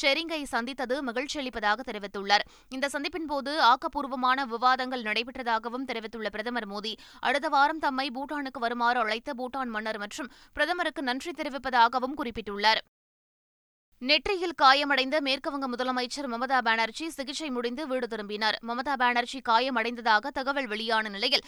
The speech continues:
அவர் மருத்துவமனையில் நெற்றியில் காயத்துடன் இருக்கும் புகைப்படத்தை திரிணாமுல் காங்கிரஸ் கட்சி எக்ஸ் தளத்தில் வெளியிட்டது. பொதுக்கூட்டத்தை முடித்து வீடு திரும்பிய அவர்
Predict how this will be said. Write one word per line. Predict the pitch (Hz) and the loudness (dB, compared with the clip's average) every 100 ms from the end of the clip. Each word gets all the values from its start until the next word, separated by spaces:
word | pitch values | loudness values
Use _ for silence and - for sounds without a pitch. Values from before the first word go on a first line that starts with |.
| - - | -6 0
அவர் | - 294 302 | 6 6 6
மருத்துவமனையில் | 285 330 339 339 302 285 294 | 4 2 -2 -2 -2 -2 -2
நெற்றியில் | 262 254 320 294 285 | -2 -4 -4 -4 0
காயத்துடன் | 277 262 311 294 277 247 | 4 4 2 -4 -2 0
இருக்கும் | 240 269 | -2 -2
புகைப்படத்தை | 240 240 254 262 233 269 311 | -4 -2 -2 -2 -2 -2 -4
திரிணாமுல் | 269 277 285 269 | -2 -2 0 -2
காங்கிரஸ் | 254 240 240 240 | 0 0 -2 -2
கட்சி | 240 - 320 | -4 -4 -4
எக்ஸ் | 247 - | -4 -4
தளத்தில் | 294 277 240 247 | -2 0 -2 -4
வெளியிட்டது. | 220 214 190 220 240 226 | -4 -6 -6 -4 -2 -2
பொதுக்கூட்டத்தை | 247 262 285 269 262 254 | -4 -6 -6 -6 -6 -6
முடித்து | 226 233 311 | -6 -8 -8
வீடு | 269 294 | -6 -6
திரும்பிய | 277 240 240 214 | -4 -6 -4 0
அவர் | 196 262 | 2 0